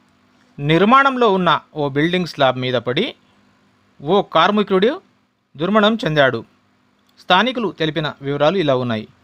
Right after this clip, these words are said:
పట్టణంలో గల లారీ పార్కింగ్ సమీపంలో హసన్ నగర్ ప్రాంతంలో ఓ వ్యాపారికి చెందిన భవన నిర్మాణం జరుగుతుంది. ఇందుకు ఎలాంటి మున్సిపల్ అనుమతులు లేవని, రెండవ అంతస్తుకు అనుమతి పొంది దాదాపు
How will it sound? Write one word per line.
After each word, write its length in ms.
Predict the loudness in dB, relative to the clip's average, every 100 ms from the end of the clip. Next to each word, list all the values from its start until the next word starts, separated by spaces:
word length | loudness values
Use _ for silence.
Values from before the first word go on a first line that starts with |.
| _ -4
పట్టణంలో 460 | 0 0 0 2 2
గల 120 | 4 2 0 -6 -6 0
లారీ 300 | 2 2 0 0
పార్కింగ్ 400 | 0 0 -4 -6
సమీపంలో 480 | -6 -4 -6 -6 -6 -8 -6
హసన్ 340 | -2 0 2 2
నగర్ 240 | 2 -2 -6 -20 -20 -20 -8
ప్రాంతంలో 480 | -2 0 0 -2 -2 -4 -8 -10
ఓ 120 | -6 0 2
వ్యాపారికి 440 | 4 2 2 -2 -4
చెందిన 240 | -2 -2 -4 -6 -10 0
భవన 260 | 2 2 0
నిర్మాణం 440 | 0 0 0 0 -2
జరుగుతుంది. 480 | -2 -2 -6 -8 -10 _ _ _ -20 -20 -20 -20 _ _ _ -6 -2
ఇందుకు 280 | 0 -2 -4 -4 0
ఎలాంటి 280 | 2 2 0
మున్సిపల్ 460 | -2 -4 -4 -6 -6 -6
అనుమతులు 420 | -4 -4 -4 -8 -10 -4
లేవని, 340 | 0 2 0 -2 -8 _ _ _ _ -6
రెండవ 460 | 0 0 4 4 4 2 -6 _ _ _ -6
అంతస్తుకు 420 | -4 -2 -4 -4 -6
అనుమతి 280 | -2 -4 -4 -4
పొంది 220 | -6 -8 -12 0
దాదాపు 380 | 2 4 2 0